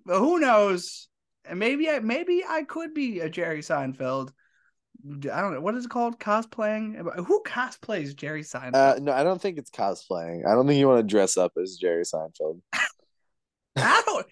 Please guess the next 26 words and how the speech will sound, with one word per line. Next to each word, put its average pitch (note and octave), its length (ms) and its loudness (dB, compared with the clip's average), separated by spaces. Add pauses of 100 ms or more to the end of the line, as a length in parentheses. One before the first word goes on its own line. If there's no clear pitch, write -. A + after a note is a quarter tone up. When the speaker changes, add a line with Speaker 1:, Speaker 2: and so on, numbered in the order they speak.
(280)
Speaker 1:
hey, E3+ 160 0
man, D#3+ 280 4
I E3+ 160 2
don't A3+ 100 4
know. F3 300 4
Those D#3+ 280 -6
fits A#3 480 -2
from G#3 220 -2
the A3+ 60 0
nineties? D#4 760 0 (100)
Speaker 2:
<laughs> - 480 4
Speaker 1:
Ooh, C3+ 280 6 (720)
ooh, B4 320 10 (180)
ooh. B4 160 8 (800)
Tell G3 140 2
you G3 100 2
what. G3+ 280 4
Uh, G#3 200 2
anyways, D4+ 480 4
new F#4 380 4
year, F4 360 -2
new D#4 500 -4
gear. D4+ 340 -6
That's G#3+ 280 -4
right, F#3 200 2
folks. D#3 360 -4